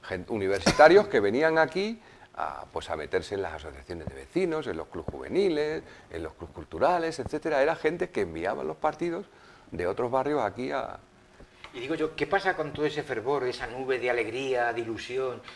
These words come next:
Speaker 2: de construcción, de creatividad? ¿Cuándo empieza el declive, eh, y uno se desilusiona, y la primera desilusión es pasar de todo, y lo siguiente es meterte la chuta por la vena?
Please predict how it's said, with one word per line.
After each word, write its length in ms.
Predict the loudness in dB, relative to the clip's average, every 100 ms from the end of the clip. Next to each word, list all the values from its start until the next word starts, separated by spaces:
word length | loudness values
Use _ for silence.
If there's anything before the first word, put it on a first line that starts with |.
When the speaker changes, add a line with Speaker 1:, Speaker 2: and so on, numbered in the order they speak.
| -12
Speaker 2:
de 80 | -10
construcción, 680 | -8 -10 -12 -10 -6 -4 -4
de 140 | -6
creatividad? 640 | -4 -6 -6 -6 -4 -4 -6 -16 -20 -20 -20 _
¿Cuándo 280 | -4 -2 -2
empieza 400 | -6 -4 -4 -2
el 80 | -4
declive, 580 | -4 -6 -8 -8 -10 -12 -20 -20 _ -14
eh, 320 | -8 -6 -6 -10 -16 -20 -20 -18
y 60 | -10
uno 160 | -6 -6
se 140 | -6
desilusiona, 840 | -8 -10 -12 -10 -2 -2 -2 -10 -14 -20 -20 -6
y 60 |
la 100 | -6
primera 340 | -6 -6 0 0
desilusión 720 | 0 -8 -10 -4 -2 -2 -4 -14 -14
es 120 | -12 -2
pasar 320 | -2 -2 -4
de 80 | -4
todo, 360 | -4 -4 -8 -10 -16
y 40 | -8
lo 100 | -8
siguiente 380 | -8 -10 -10 -10
es 100 | -10
meterte 540 | -8 -8 -10 -10 -10 -6
la 140 | -8
chuta 260 | -8 -10 -10
por 140 | -8
la 100 | -10
vena? 200 | -10 -14